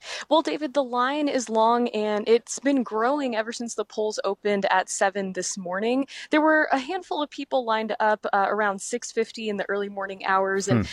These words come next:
Speaker 1: and since then, it looks like the voting process has been moving pretty slowly here. Um, I did talk with the Travis County Clerk, Dana DeBevois, who said that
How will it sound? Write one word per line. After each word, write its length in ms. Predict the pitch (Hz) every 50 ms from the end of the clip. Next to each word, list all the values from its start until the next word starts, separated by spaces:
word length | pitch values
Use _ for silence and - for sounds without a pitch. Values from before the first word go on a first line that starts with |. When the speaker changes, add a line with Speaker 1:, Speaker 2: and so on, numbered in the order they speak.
| - -
Speaker 1:
and 120 | - 247 240
since 300 | - 339 359 349 - -
then, 220 | - 320 320 302
it 100 | 285 254
looks 320 | 247 262 339 - - - 381
like 220 | 349 339 - - _ -
the 300 | 262 254 254 240 226 -
voting 420 | 196 190 240 240 277 302 311 294 285
process 460 | - - 247 247 - - 233 233 -
has 240 | - 220 214 214 202
been 180 | - 214 214
moving 320 | 214 226 233 208 226 220 208
pretty 300 | - - 240 214 208 190
slowly 560 | - - - 208 190 185 190 220 240 254 262
here. 400 | - - 285 277 285 294 294 285 - - - - - - -
Um, 220 | 262 247 240 240 247
I 60 | 247
did 240 | 240 311 330 330 -
talk 320 | - - 277 269 269 - _ 226
with 160 | 233 226 - _
the 220 | - 220 214 196 175
Travis 360 | - - - 262 254 262 -
County 240 | - - 247 226 214
Clerk, 300 | - - 220 214 208 -
Dana 240 | 214 214 214 202 190
DeBevois, 680 | - 190 190 196 208 208 - - 196 190 196 196 196 190
who 120 | 220 220
said 280 | - - 233 214 214 -
that 180 | 202 202 196